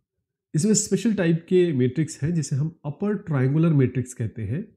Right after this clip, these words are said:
और लोअर ट्रायंगुलर मैट्रिक्स हो-, कहते हैं। पहली चीज़ तो ये है कि जब भी हम अपर और लोअर के बारे में बात करेंगे तो वो स्क्वायर मैट्रिक्स होना चाहिए। और यहाँ बात होगी डायगोनल की, डायगोनल के नीचे क्या नंबर है, डायगोनल के ऊपर क्या नंबर है।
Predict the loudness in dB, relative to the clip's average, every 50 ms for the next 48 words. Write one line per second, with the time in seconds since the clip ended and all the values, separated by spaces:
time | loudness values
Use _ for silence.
0 | _ _ _ _ _ _ _ _ _ _ 2 4 6 8 8 8 8 6 6 4
1 | 0 -2 -2 -2 0 0 0 -2 -2 -2 -4 -4 -6 -10 -10 -10 -12 -14 -16 -12
2 | _ -12 -10 -10 -12 -14 -16 -18 _ _ _ _ _ _ _ _ _ _ _ _
3 | _ 4 4 4 4 4 0 0 2 0 2 2 2 0 0 -2 -2 -2 -2 -4
4 | -4 -2 -2 -2 -2 -2 -4 -6 -6 -6 -4 -2 0 2 2 2 2 2 0 -2
5 | -4 -4 -2 0 0 0 -2 -2 -4 -6 -8 -10 -12 -12 -10 -8 -8 -8 -10 -12
6 | -14 _ _ _ _ _ _ _ _ 2 2 4 4 2 2 0 -6 -14 _ _
7 | _ -2 0 0 0 0 0 0 2 0 0 0 -2 -6 -6 -6 -8 -8 -8 -10
8 | -12 -14 -16 -18 -18 -20 _ _ _ _ _ _ _ _ _ _ _ _ _ _
9 | _ _ _ 2 2 2 2 0 -4 -10 _ _ _ _ _ _ _ _ _ _
10 | _ 0 2 2 2 2 0 0 0 -2 -2 -2 -2 0 0 0 0 2 0 0
11 | 0 -2 -2 -2 0 2 4 4 4 2 0 -4 -10 -8 -4 -2 -2 0 0 0
12 | -2 -2 -2 -2 -2 -2 -4 0 2 2 2 2 0 -4 -4 -4 -4 -4 -4 -2
13 | -2 -2 -4 -4 -4 -4 -2 -2 -4 -4 -6 -6 -4 -2 -2 -2 -2 -4 -6 -8
14 | -8 -10 -12 -14 -16 -18